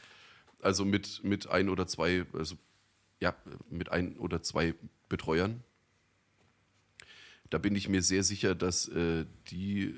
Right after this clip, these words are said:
ich weiß, weiß, das ist jetzt super räudig, das zu sagen, ne, aber da sind halt einige dabei, die würden safe nicht mal merken, wenn du ihnen gar nichts bezahlst.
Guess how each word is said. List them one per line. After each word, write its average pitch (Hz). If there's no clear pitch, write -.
ich -
weiß, 82
weiß, 85
das 90
ist -
jetzt 90
super 101
räudig, 87
das -
zu -
sagen, 80
ne, 82
aber 87
da 92
sind 92
halt 87
einige 90
dabei, 82
die 87
würden 87
safe 80
nicht 85
mal 80
merken, 82
wenn 82
du 80
ihnen 80
gar 80
nichts 82
bezahlst. -